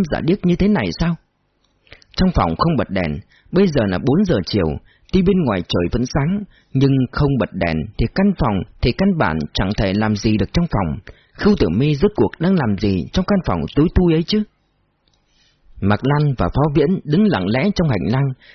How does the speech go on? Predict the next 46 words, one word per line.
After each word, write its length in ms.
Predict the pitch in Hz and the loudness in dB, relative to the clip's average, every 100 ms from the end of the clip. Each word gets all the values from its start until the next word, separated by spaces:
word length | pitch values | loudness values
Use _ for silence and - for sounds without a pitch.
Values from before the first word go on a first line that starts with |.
| _ | _
nhìn 180 | - 131 131 | 0 2 4
cánh 120 | 202 - | 0 2
cửa 240 | 110 85 | 0 0
đang 200 | 123 151 | 0 0
đóng 200 | 135 185 | 2 0
chặt, 220 | - 90 - _ _ | 0 -4 -6 _ _
rốt 160 | - 185 - | 0 0 2
cuộc 160 | 98 - - 98 | -2 -2 -6 0
vẫn 100 | 180 | 0
chẳng 200 | 160 92 131 | 0 -2 0
biết 120 | 214 - | -2 -2
phải 80 | 85 | -2
làm 160 | 82 62 | -2 -4
sao. 280 | - 139 135 _ _ _ _ _ _ _ _ _ _ _ _ _ _ _ - | -4 -4 -6 _ _ _ _ _ _ _ _ _ _ _ _ _ _ _ -4
"Chúng 140 | 160 190 | 0 2
ta 120 | 170 | 2
đi 80 | 160 160 | 0 2
tìm 240 | 147 127 117 | 2 2 2
một 140 | 113 | 2
bác 180 | 180 - | -2 0
thợ 120 | 113 - | -2 0
khóa 160 | 139 151 | -2 0
tới 200 | 160 185 | 2 2
đi." 160 | 202 180 - _ _ _ _ _ _ - | 2 -2 -6 _ _ _ _ _ _ -2
Cuối 120 | 196 226 | 0 2
cùng 300 | 147 101 85 | 2 2 0
Mạc 160 | 101 131 | -2 0
Lan 240 | 151 151 | 0 0
đưa 140 | 170 170 | 2 2
ra 120 | 160 | 2
đề 140 | 143 90 | 0 0
nghị. 280 | 95 90 _ _ - - _ _ _ _ _ _ | 0 -2 _ _ -20 -20 _ _ _ _ _ _
"Không 320 | - 170 156 | -2 -2 0
cần." 180 | 143 113 - _ _ _ _ - | 0 0 -4 _ _ _ _ -12
Phó 160 | - 113 135 | -2 0 2
Viễn 180 | 139 156 | 0 2
nói, 260 | 131 165 185 - - _ | 0 -2 -6 -16 -20 _
rồi 220 | 101 113 113 | 0 0 2
cô 100 | 156 165 | 2 2
bước 100 | 180 | 0
nhanh 240 | 180 180 | 2 2
đến 160 | 165 180 | 2 2
bên 120 | 185 180 123 | 2 0 0
giường, 160 | 92 78 - _ _ - | -2 -2 -8 _ _ -6
kéo 120 | 151 | -4
khăn 160 | 180 | 0